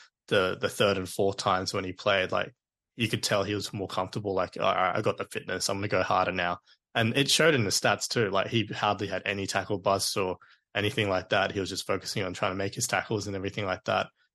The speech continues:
But towards the back end, he started busting tackles. That's where he would, you know, he even found an offload or two along the way.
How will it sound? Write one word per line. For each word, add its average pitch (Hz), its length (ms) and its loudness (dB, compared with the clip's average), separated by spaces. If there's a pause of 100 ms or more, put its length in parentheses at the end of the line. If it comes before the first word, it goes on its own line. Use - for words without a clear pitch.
(220)
But 98 320 0
towards 113 320 2
the 110 40 -6
back 98 260 0
end, 98 140 2
he 92 60 -4
started 98 340 0
busting 98 320 2
tackles. 95 560 -4
That's 104 240 0
where 98 180 4
he 98 220 2
would, 92 240 -4
you 120 140 -2
know, 90 80 2
he 113 180 2
even 98 180 2
found 95 280 2
an 98 60 -2
offload 98 360 2
or 95 80 -2
two 98 400 0
along 98 220 0
the 98 80 -2
way. 95 320 2